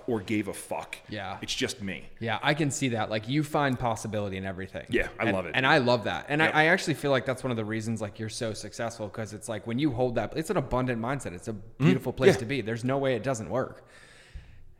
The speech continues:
Speaker 2: And you gotta make sure that the people wanna be in there too.
Speaker 1: <laughs> Yeah, exactly. I just pull people in whether they like it or
Speaker 2: I'm like,
Speaker 1: not.
Speaker 2: my wife's like,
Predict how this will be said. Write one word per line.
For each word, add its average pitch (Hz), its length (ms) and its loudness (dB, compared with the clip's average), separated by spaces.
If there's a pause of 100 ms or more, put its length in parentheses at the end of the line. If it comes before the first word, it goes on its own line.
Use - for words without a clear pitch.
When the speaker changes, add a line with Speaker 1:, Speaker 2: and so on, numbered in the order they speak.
(320)
Speaker 2:
And 139 500 6 (320)
you 127 100 0
gotta 127 180 6
make 127 160 6
sure 139 120 2
that 120 120 -2
the - 80 0
people 127 320 4
wanna 117 200 4
be 127 160 8
in - 100 4
there - 160 2
too. - 240 4
Speaker 1:
<laughs> - 60 4
Yeah, - 120 8
exactly. - 580 6 (240)
I 135 80 6
just 120 160 0
pull 120 260 8
people 117 340 4
in 117 140 4
whether 113 180 6
they 107 60 4
like 113 240 4
it 120 60 4
or 147 40 6
Speaker 2:
I'm 151 60 4
like, 113 140 6
Speaker 1:
not. 113 60 2
Speaker 2:
my 160 120 6
wife's 170 320 4
like, 175 120 2